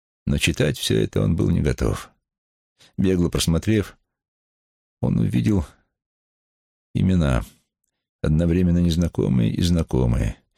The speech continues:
имена взрослых и детей. Доктор Волкер, Нико,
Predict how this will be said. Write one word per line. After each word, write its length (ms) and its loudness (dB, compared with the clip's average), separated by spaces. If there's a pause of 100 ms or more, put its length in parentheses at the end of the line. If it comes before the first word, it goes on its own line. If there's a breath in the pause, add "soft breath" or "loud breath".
(180 loud breath)
имена 320 2
взрослых 580 0
и 40 0
детей. 500 0 (960)
Доктор 400 -2
Волкер, 520 -2 (520)
Нико, 480 -2